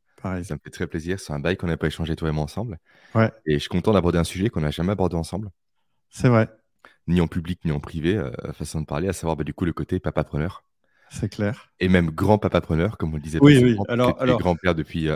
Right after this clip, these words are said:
Speaker 2: un an. Ça fait un an, je crois, non ? Déjà.
Speaker 1: Euh, elle a, elle va avoir deux ans. Ouais, ouais.
Speaker 2: Déjà deux ans. Ah, ça passe
Speaker 1: Ouais,
Speaker 2: tellement
Speaker 1: ouais.
Speaker 2: vite.
Speaker 1: En fait, euh, en fait, euh, j'ai une fille qui a trente ans déjà.
Speaker 2: Ok, d'accord.
Speaker 1: J'ai trois enfants. Euh, et donc, j'ai une fille qui a trente ans,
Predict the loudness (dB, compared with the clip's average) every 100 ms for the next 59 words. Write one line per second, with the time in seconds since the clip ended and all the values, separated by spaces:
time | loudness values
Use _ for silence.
0 | 0 0 0 -2 -6 -2 0 2 -2 -2
1 | -4 -4 -6 _ _ -10 -6 2 6 8
2 | 8 8 6 6 4 4 4 4 4 2
3 | 0 -4 -6 _ -10 -8 -4 0 2 2
4 | 0 -2 -6 -10 -4 -2 -2 -2 -4 -2
5 | -2 0 -2 0 -2 -4 -6 -10 -10 -6
6 | -6 -6 -6 -6 -6 -6 -6 -8 -8 -10
7 | -10 -12 -12 -18 _ _ _ _ _ _
8 | _ _ _ -12 -10 -8 -6 -8 -12 -18
9 | -4 -2 0 -4 -6 -8 -10 _ _ _
10 | -16 -14 -12 -12 -14 -16 -20 _ _ _
11 | _ -6 -6 -4 -8 -10 -10 -8 -6 -8
12 | -4 -4 -2 -2 -4 -8